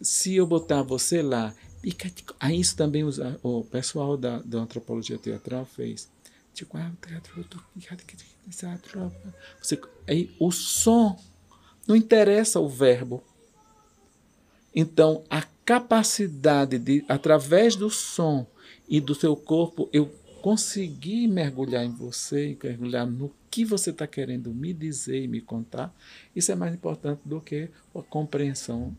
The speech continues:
linguística, né? Compreender se é português, se é inglês, se é francês, não importa. A gente vai,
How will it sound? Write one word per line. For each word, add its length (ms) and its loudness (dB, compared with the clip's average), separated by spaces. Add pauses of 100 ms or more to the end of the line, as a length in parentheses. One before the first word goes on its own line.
linguística, 680 -8 (760)
né? 160 -4 (260)
Compreender 580 2
se 100 0
é 40 0
português, 440 -6
se 80 -6
é 20 -8
inglês, 400 -6
se 100 -8
é 120 -6
francês, 460 -10
não 120 -8
importa. 600 -8 (1400)
A 100 -4
gente 240 -2
vai, 180 2